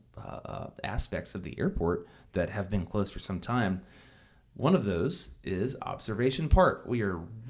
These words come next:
really, really excited about this, and we know that, um,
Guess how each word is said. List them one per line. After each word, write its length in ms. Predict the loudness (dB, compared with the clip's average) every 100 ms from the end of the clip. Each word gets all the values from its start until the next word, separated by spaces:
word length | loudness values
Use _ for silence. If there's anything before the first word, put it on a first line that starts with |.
| -6
really, 340 | -4 0 0
really 460 | 0 -2 -2 2 2
excited 340 | 4 6 6
about 240 | 6 2 2
this, 260 | 0 0 -2
and 100 | 0
we 140 | 2
know 260 | 4 4 4
that, 400 | 4 2 2 -6
um, 320 | -4 -4